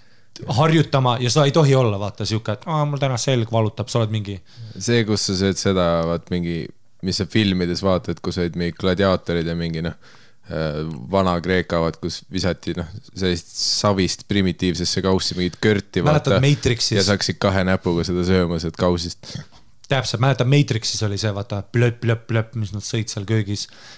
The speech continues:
Speaker 1: Ja siis see tüüp ütles, vaata, et, et „This is flip-flop, everything the body needs.“ Noh, ta ei öelnud flip-flop, vaata.
Speaker 2: <laughs> Ei, ta ütles kindlalt flip-flop.
Speaker 1: <laughs> See oleks ka naljakas, üli-,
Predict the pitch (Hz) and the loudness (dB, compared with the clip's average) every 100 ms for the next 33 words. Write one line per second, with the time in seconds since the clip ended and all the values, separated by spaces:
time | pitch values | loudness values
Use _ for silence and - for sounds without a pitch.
0 | - 104 - - 107 104 - 101 98 90 | -8 -4 -2 -2 0 -2 -2 -4 -4 -4
1 | 90 92 92 - - - - - - - | -6 -6 -8 -12 -20 -20 -20 -20 -20 -20
2 | - - - 98 - - 104 101 - 113 | -20 -20 -8 -6 -2 0 0 -2 -2 0
3 | 113 107 98 - - - 110 98 92 101 | 0 -2 -2 -4 -16 -2 2 2 4 4
4 | 98 98 101 98 98 98 - - - - | 2 2 2 0 0 -4 -4 -8 -8 -12
5 | - - - - - - - - - 117 | -16 -6 0 2 4 4 4 0 -4 -6
6 | 139 139 113 135 147 113 104 - 107 104 | -2 -2 0 0 2 0 0 2 0 0
7 | 98 151 156 - 170 117 - - 214 165 | 2 4 4 2 0 -2 -6 -2 0 4
8 | - 165 139 127 113 - 113 101 98 - | 6 6 6 6 2 0 0 0 0 0
9 | 104 - 98 - 220 - - 185 151 147 | -2 2 0 0 -2 -2 2 2 4 4
10 | 135 117 110 135 147 | 4 6 6 4 4